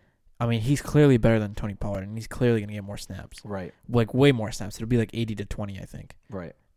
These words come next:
Speaker 1: Christian McCaffrey, obviously, he's the guy.
Speaker 2: Yeah.
Speaker 1: Aaron Jones, even Derrick Henry, he's clearly the guy.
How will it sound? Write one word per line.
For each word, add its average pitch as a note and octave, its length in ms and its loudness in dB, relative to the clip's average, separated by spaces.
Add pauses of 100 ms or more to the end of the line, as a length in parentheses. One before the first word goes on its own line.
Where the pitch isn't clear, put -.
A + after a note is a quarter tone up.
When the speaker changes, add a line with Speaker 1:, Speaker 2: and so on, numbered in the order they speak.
(360)
Speaker 1:
Christian B2+ 320 -6
McCaffrey, A2+ 560 0
obviously, G#2+ 460 -2
he's G#2+ 160 -8
the G#2 80 -12
guy. G#2 280 -8
Speaker 2:
Yeah. G2 260 -4 (420)
Speaker 1:
Aaron D3+ 320 -2
Jones, C#3+ 500 2
even F3 220 0
Derrick C#3 240 4
Henry, C3 420 2
he's C3 180 -2
clearly D#3+ 320 6
the A#2 80 4
guy. A2 340 0